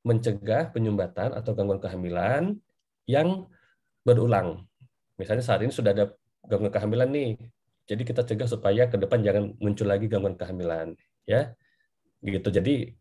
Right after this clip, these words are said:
kita tidak bisa mencegah, saat ini juga belum ada, belum kita ketahui apakah bisa mencegah nih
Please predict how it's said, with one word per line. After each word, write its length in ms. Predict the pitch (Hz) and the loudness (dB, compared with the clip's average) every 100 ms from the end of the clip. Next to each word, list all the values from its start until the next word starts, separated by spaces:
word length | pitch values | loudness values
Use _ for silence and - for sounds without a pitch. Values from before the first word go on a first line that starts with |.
| - | -2
kita 160 | 117 | 0
tidak 240 | 143 120 110 | 2 2 2
bisa 80 | |
mencegah, 760 | 113 104 107 98 101 101 135 156 | 4 2 2 2 4 6 6 2
saat 200 | 117 98 | 0 0
ini 80 | 127 | 0
juga 120 | 123 | 2
belum 160 | 95 98 | 0 0
ada, 160 | 104 101 - _ | 0 0 -4 _
belum 280 | 104 104 107 | -4 -2 -4
kita 200 | 110 101 | -4 -4
ketahui 400 | 101 98 104 113 | -2 0 0 0
apakah 240 | 117 104 | -2 -2
bisa 240 | 107 104 117 | -2 0 0
mencegah 320 | 117 131 151 | 0 0 2
nih 240 | 156 127 | 2 0